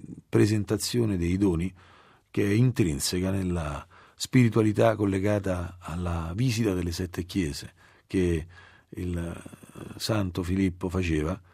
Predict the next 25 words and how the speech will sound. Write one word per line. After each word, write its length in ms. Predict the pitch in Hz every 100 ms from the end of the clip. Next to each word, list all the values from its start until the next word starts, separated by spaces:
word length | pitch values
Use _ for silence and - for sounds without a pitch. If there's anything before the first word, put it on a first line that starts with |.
| _ -
e 180 | 104 98
attraverso 560 | 92 107 104 - 95
la 120 | 87 101
quale 460 | 90 65 78 95 - - _ -
insegnava 920 | 127 - 135 123 131 131 127 123 - - _ - - -
i 120 | 117 110
doni 240 | 120 117
dello 160 | 98 95
Spirito 420 | - 101 95 95
Santo 680 | 95 69 65 71 95 - -
alla 200 | 98 95
gente 360 | 98 101 90 87
che 80 |
lo 80 | 87
accompagnava 720 | 87 95 90 92 85 80 76
in 80 | 78
questa 340 | - 85 - 80
felice 580 | 85 87 85 - 76 - - - -
peregrinazione. 1000 | - 98 82 67 65 64 - 60 58 - _ _ _ -
Lui 340 | 180 185 73 92
oppone, 680 | 127 - 71 62 82 110 _ _ _ _ _
e 120 | -
mi 120 | 98 98
sembra 480 | 117 107 92 82 -
geniale 880 | 101 104 95 85 64 60 60 69